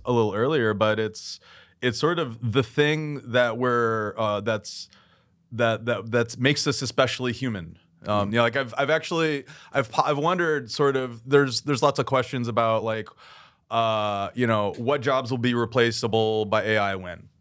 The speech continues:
Speaker 1: right? And, and, like, and what do we do after that? And the answer is universal basic income, or we're all hosed, or
Speaker 2: Yeah, that's
Speaker 1: almost,
Speaker 2: Andrew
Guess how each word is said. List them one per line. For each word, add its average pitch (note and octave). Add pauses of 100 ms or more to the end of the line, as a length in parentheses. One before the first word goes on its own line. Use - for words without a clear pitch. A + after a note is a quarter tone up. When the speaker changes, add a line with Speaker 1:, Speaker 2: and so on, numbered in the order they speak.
(140)
Speaker 1:
right? G2
And, G2
and, F#2+ (220)
like, G2 (320)
and F#2
what G#2
do B2
we A#2
do A2+
after G2+
that? E2+
And G2
the A2
answer B2+
is A2 (440)
universal A2
basic F2+
income, G2
or F#2
we're F#2+
all F2 (120)
hosed, F2
or G#2+
Speaker 2:
Yeah, F2+ (140)
that's G#2
Speaker 1:
almost, C3
Speaker 2:
Andrew -